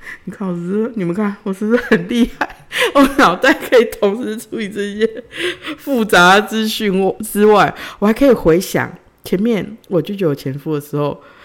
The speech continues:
他求欢被拒讲那些贬低我的话。<laughs> 所以我怎么会料到这个时候会跟我讲什么，“啊，跟我打炮才最爽，没有人比得上”这种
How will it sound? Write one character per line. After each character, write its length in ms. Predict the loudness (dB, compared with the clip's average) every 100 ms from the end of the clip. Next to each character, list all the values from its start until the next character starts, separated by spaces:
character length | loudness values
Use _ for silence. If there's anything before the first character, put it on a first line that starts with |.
| -20 -10
他 200 | 0 2
求 280 | 2 2 4
欢 200 | 4 2
被 180 | 2 0
拒 160 | 0 -4
讲 320 | -4 -2 -2
那 100 | -2
些 160 | 0 -2
贬 400 | -4 -2 -2 -2
低 280 | -6 -4 0
我 60 |
的 320 | 0 0 0 -2 -2 _ _ 0
话。 480 | 0 0 -6 -10 _ _ _ _ -20 -20 -16
<laughs> 800 | -10 -10 -10 -14 -14 -14 -18 -8
所 160 | 0
以 20 | 4
我 60 | 6 6
怎 60 |
么 80 | 6
会 60 | 8
料 200 | 8 8 8
到 180 | 6 6
这 60 | 6 6
个 60 | 4
时 80 | 2
候 260 | 6 6 6
会 100 | 4
跟 140 | 4
我 120 | 4 6
讲 220 | 4 4
什 80 | 2
么 120 | 4
，“啊， 240 | 4 2 0
跟 100 | -2
我 60 |
打 220 | 2 2 4
炮 240 | 4 2
才 240 | 2 0
最 260 | 0 0 0
爽， 400 | 0 -2 -2 -2
没 120 | -4 -4
有 80 | 0
人 100 | -2 -2 -10
比 100 | -10 -8
得 100 | -10 -12
上” 260 | -16 -10 -10 -10
这 100 | -12
种 160 | -12